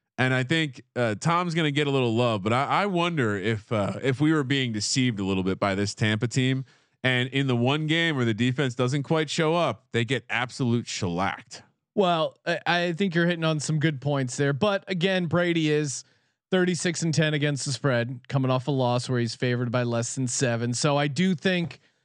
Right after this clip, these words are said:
Speaker 2: there is some, I think there's still juice left in Brady, and he's,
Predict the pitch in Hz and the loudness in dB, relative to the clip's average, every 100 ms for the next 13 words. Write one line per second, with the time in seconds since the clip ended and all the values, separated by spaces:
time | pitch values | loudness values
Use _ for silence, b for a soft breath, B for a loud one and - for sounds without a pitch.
0 | _ _ - 180 180 196 190 151 - 190 | _ _ 0 2 4 2 2 -2 0 2
1 | 185 180 180 _ 196 202 190 190 196 220 | 2 -2 -6 _ -4 0 2 2 2 0
2 | 196 208 170 214 190 180 175 - 151 165 | 2 0 2 2 4 2 0 -4 -2 0
3 | 151 - 143 139 151 139 139 131 143 151 | 0 2 0 0 -2 0 2 2 0 0
4 | 220 240 | 0 0